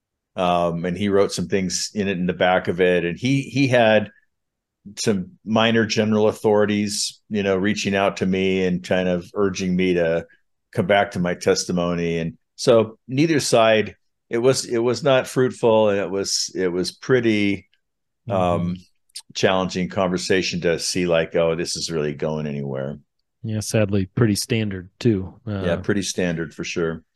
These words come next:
Speaker 2: Did, did you have the sense at that age that you were raised in a cult and you've left a cult, or was it more like, "Eh, I, I was, my,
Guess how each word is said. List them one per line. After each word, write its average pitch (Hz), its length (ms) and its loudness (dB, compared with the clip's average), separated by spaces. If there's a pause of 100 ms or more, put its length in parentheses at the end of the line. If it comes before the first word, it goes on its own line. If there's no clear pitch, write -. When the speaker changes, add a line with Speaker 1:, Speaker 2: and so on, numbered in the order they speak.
(320)
Speaker 2:
Did, 151 160 0
did 123 160 2
you 120 80 4
have 123 160 4
the 120 80 0
sense 110 380 -2
at 107 120 0
that 107 200 4
age 104 280 2
that 101 200 0 (1200)
you 117 240 2
were 104 500 2 (540)
raised 110 380 2
in 107 60 0
a 92 60 -4
cult 160 400 2
and 113 120 0
you've 104 120 0
left 117 220 2
a 113 40 -10
cult, 175 420 0 (140)
or 110 300 2
was 101 260 0
it 104 80 -4
more 107 220 0
like, 104 380 0
"Eh, 147 640 2
I, 117 120 -2
I 117 40 4
was, 117 320 0
my, 117 400 -10